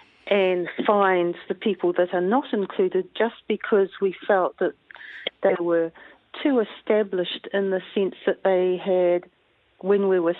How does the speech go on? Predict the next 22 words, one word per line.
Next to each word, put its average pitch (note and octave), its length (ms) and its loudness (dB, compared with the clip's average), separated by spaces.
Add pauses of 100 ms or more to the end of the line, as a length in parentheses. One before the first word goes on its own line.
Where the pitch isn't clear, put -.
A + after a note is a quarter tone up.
selecting, F#3 560 0
more G3+ 360 2
than F3 260 -2 (140)
two A3 160 -2
books F3+ 340 -2 (300)
published G#3 580 -2 (300)
or, G3 580 2 (480)
uh, F#3+ 400 0 (160)
may G3+ 280 2
have F#3+ 200 -4
been F3+ 280 0
recognised F3 800 -2 (240)
with F3 240 0 (180)
New F3+ 220 -2
Zealand F3 400 2
honours F3+ 380 0 (120)
for F3+ 120 0
their E3 140 0
contribution E3+ 920 -4
to F3 80 -4
literature, E3+ 640 0
those G3+ 200 2